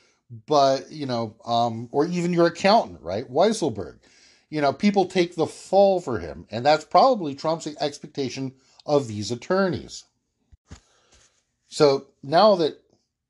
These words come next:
Smith is s-, issuing subpoenas to Trump campaign staff, to Rudy Giuliani,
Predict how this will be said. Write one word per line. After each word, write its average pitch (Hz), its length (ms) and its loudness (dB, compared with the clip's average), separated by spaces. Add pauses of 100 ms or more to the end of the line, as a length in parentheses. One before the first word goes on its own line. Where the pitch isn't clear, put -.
(140)
Smith 165 480 -4 (580)
is 120 500 -4 (600)
s-, - 280 -8
issuing 147 320 -2
subpoenas 107 640 -6 (140)
to 98 120 -8
Trump 110 320 -6
campaign 123 880 -8
staff, 117 520 -2 (400)
to 87 120 -14
Rudy 90 340 -14
Giuliani, 101 1000 -6